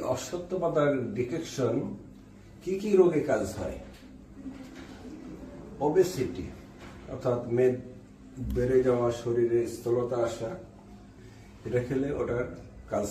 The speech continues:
হবে। হার্নিয়া যাদের আছে তারা এটা খাবেন, পার্কিনসন্স যাদের আছে তারা এটা খাবেন, আলঝেইমার, প্যারালাইসিস,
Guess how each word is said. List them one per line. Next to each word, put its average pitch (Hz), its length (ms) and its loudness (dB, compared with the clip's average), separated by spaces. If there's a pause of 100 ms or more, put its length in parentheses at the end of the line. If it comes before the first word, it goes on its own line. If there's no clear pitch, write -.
হবে। 117 200 -4 (1300)
হার্নিয়া 127 460 4 (640)
যাদের 98 240 0 (100)
আছে - 180 -4 (300)
তারা 107 240 0
এটা 123 180 -2
খাবেন, 127 260 -2 (600)
পার্কিনসন্স 123 680 -2 (1160)
যাদের 127 220 2 (100)
আছে 143 140 -2 (100)
তারা 123 240 2
এটা 127 200 -2
খাবেন, 135 260 -2 (840)
আলঝেইমার, 131 560 2 (680)
প্যারালাইসিস, 127 720 4